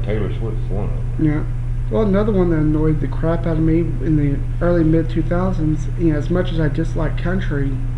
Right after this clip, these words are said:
Speaker 2: I, after Dixie Chicks pulled their shit, I absolutely hated them.
Speaker 1: I didn't really, I didn't care for what they did, but they got mu-, good, decent music.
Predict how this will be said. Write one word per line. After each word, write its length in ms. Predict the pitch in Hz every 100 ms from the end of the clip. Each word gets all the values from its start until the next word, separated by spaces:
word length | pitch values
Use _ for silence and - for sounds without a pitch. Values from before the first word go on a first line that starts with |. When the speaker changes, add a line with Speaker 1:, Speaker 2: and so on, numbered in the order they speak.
| - - - - - - - -
Speaker 2:
I, 300 | 151 151 139 - - - - -
after 280 | 175 185 175
Dixie 360 | 160 180 - 190
Chicks 360 | - 175 - -
pulled 220 | 170 165 160
their 120 | 165
shit, 360 | - 165 160 - - - - - - - -
I 640 | 160 156 151 147 143 139 139 -
absolutely 540 | 143 - 147 123 135 127 - -
hated 320 | 147 123 -
them. 120 | 120 - - - - - - -
Speaker 1:
I 80 | 123
didn't 200 | 120 113
really, 260 | 104 98 90 - - - - 117
I 80 | 151
didn't 260 | 139 98 -
care 240 | 104 104
for 120 | 104
what 160 | 95 90
they 100 | 85 -
did, 420 | 85 98 135 135 - - -
but 100 | 87
they 120 | 90
got 220 | 87 90 87
mu-, 180 | 92 - -
good, 300 | 92 90 -
decent 280 | 104 95 -
music. 260 | - -